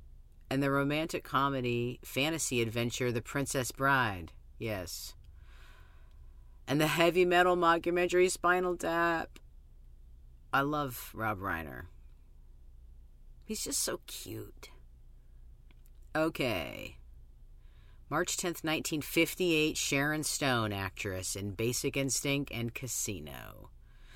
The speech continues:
She'll be six-, sixty-one years old. Okay, moving on quick. Let's just do this. March thirteenth, nineteen eleven. L. Ron Hubbard, science fiction writer, founder of Scientology.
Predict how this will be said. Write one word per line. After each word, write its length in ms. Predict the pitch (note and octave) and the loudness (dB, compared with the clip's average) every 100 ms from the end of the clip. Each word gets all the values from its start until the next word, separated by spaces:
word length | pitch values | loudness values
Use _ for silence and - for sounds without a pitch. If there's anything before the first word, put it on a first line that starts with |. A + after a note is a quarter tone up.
| - - - | -20 -20 -14
She'll 400 | - - D3 D3 | -6 0 4 4
be 240 | C#3+ C#3+ C#3 | 4 4 2
six-, 560 | - - - - - - - - | 0 -2 -4 -6 -8 -12 -18 -12
sixty-one 720 | - - - - D#3+ D#3 D#3 | -4 -2 -2 0 2 2 2
years 280 | D#3+ D#3 D3 | 2 0 0
old. 340 | F3 D#3+ - - - - - - - - - - - - - - - - - - - | 0 -2 -6 -12 -20 -20 -20 -20 -20 -20 -20 -20 -20 -20 -20 -20 -20 -18 -18 -18 -4
Okay, 200 | - D3+ | 2 4
moving 280 | D3+ C#3+ C#3 | 4 2 4
on 160 | A#2+ A2 | 2 2
quick. 440 | - - - - - - - - - | -2 -2 -4 -12 -14 -16 -20 -20 -16
Let's 160 | G2 - | -10 -6
just 320 | A#2+ - A#2 | -6 -6 -4
do 260 | D3+ D#3 C3+ | 0 2 2
this. 520 | A2 F2 - - - - - - - - | 0 -2 -6 -8 -10 -16 -20 -20 -20 -2
March 380 | A#2+ C3+ D#3 - | 4 4 4 2
thirteenth, 560 | D3+ - - C3+ G#2 | 2 0 -2 -2 -2
nineteen 640 | G#2+ A#2+ D3+ - - D#3 D3+ | 0 2 0 -2 -4 -2 -2
eleven. 920 | A#2+ C3 A#2+ A#2+ D3 A#2+ G2+ F2+ E2 D#2+ - - - - - | -2 0 4 4 2 0 0 -2 -6 -10 -12 -16 -18 -20 -2
L. 200 | A#2+ B2+ | 4 4
Ron 260 | C3+ C3 C3 | 4 2 4
Hubbard, 420 | B2+ A#2+ C3 C#3+ | 4 4 2 -2
science 380 | - A#2+ A#2 G#2 | 0 2 2 0
fiction 320 | B2+ - A#2+ | -2 -2 0
writer, 380 | A2+ A2+ A#2 B2+ | 2 4 2 -2
founder 380 | - A2 A2 A2 | 0 2 2 0
of 40 | |
Scientology. 960 | - A2 G#2+ G#2 A2 G#2+ A2 A#2+ B2+ | 2 2 2 2 2 2 0 -2 -4